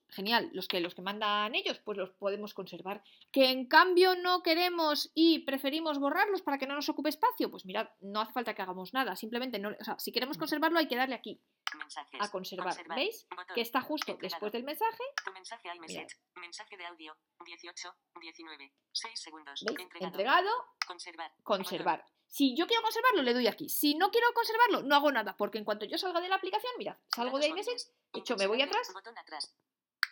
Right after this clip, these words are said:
Speaker 2: Edita.
Speaker 1: Y si
Speaker 2: Copia.
Speaker 1: yo
Speaker 2: Rubén, René Villegas
Speaker 1: René.
Speaker 2: González. Añade y comparte tu
Speaker 1: Mira,
Speaker 2: nombre y
Speaker 1: vuelvo a René.
Speaker 2: mensajes. Tu mens-, tu mensaje iMessage. Mensaje de audio. Dieciocho. Diecinueve.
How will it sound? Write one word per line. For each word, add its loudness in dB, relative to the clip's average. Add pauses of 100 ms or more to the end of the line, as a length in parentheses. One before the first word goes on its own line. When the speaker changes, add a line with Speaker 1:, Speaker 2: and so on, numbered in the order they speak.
(200)
Speaker 2:
Edita. -16 (1900)
Speaker 1:
Y -14
si -10
Speaker 2:
Copia. -6
Speaker 1:
yo 6 (200)
Speaker 2:
Rubén, -18 (220)
René -16
Villegas -8
Speaker 1:
René. 0
Speaker 2:
González. -10 (500)
Añade -14
y -20
comparte -14
tu -12
Speaker 1:
Mira, -4
Speaker 2:
nombre -14
y -14
Speaker 1:
vuelvo 0
a 6
René. 0
Speaker 2:
mensajes. -10 (180)
Tu -12
mens-, -16 (140)
tu -14
mensaje -14
iMessage. -16 (180)
Mensaje -14
de -14
audio. -16 (280)
Dieciocho. -16 (240)
Diecinueve. -18